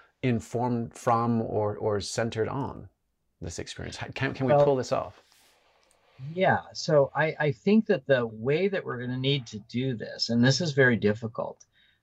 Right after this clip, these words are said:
Speaker 2: of course, is to go to the fundamentalists and to try to help them have these deeper experiences, the same way that I talked about the people that have all these fears and anxieties that,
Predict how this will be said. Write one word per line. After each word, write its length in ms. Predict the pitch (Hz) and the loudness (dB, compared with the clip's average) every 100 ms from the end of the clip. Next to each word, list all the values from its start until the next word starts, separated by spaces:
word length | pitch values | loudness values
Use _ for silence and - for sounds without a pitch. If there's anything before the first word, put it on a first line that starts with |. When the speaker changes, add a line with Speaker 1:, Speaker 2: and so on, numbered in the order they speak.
| _ - | _ -8
Speaker 2:
of 180 | 113 - | -8 2
course, 420 | 139 120 87 - | 6 6 4 0
is 220 | 139 117 | -2 -2
to 100 | 131 | -2
go 420 | 104 139 151 180 | 0 6 6 4
to 180 | 185 160 | 0 -8
the 120 | 131 | -8
fundamentalists 1200 | - 139 123 113 117 113 82 - - - - - - _ _ _ _ _ _ _ _ _ _ | -4 -2 0 2 0 -2 -6 -12 -16 -16 -18 -18 -20 _ _ _ _ _ _ _ _ _ _
and 120 | 117 110 | -6 -6
to 100 | 113 | -4
try 460 | - 139 160 165 - | 0 2 2 0 -6
to 420 | 135 127 120 - - _ _ _ _ _ _ _ | -4 -4 -4 -8 -16 _ _ _ _ _ _ _
help 480 | - - 175 208 - | -12 0 2 2 2
them 260 | 139 120 117 | 0 2 0
have 640 | - - 147 160 165 143 - _ _ _ _ | -6 -8 0 4 2 0 -14 _ _ _ _
these 200 | 139 117 | -8 -6
deeper 440 | 120 143 - 127 117 | -4 -4 -2 -2 -2
experiences, 720 | - - 139 123 90 82 87 | -4 -2 2 2 0 -6 -6
the 120 | 120 | -2
same 240 | 151 156 | 2 2
way 120 | 156 139 | 4 4
that 140 | 135 | 4
I 60 | 120 | 4
talked 220 | 135 123 | -2 -2
about 160 | 123 | -6
the 60 | 107 | -6
people 280 | 131 123 123 | -8 -6 -2
that 120 | 107 | 0
have 160 | 117 113 | 0 0
all 120 | 110 | 0
these 260 | 117 107 | -2 -4
fears 280 | - 123 113 | -2 0 2
and 100 | 113 | 2
anxieties 520 | 104 101 113 113 101 | 2 2 4 4 0
that, 160 | 113 | -4